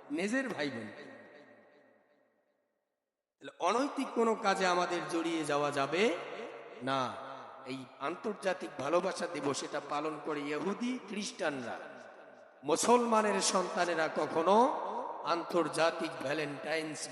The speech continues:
ডে, মানে চোদ্দই ফেব্রুয়ারি ভালোবাসা দিবস, তাকে আমি এভাবে বলি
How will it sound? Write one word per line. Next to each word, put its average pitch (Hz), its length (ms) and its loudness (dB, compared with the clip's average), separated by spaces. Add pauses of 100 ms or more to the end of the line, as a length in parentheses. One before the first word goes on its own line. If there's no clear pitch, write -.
ডে, 214 420 2 (600)
মানে 220 160 -6
চোদ্দই 208 520 4
ফেব্রুয়ারি 196 640 2
ভালোবাসা 190 580 2
দিবস, 160 640 2 (1040)
তাকে 170 280 0
আমি 156 300 0 (100)
এভাবে 185 440 2
বলি 147 260 0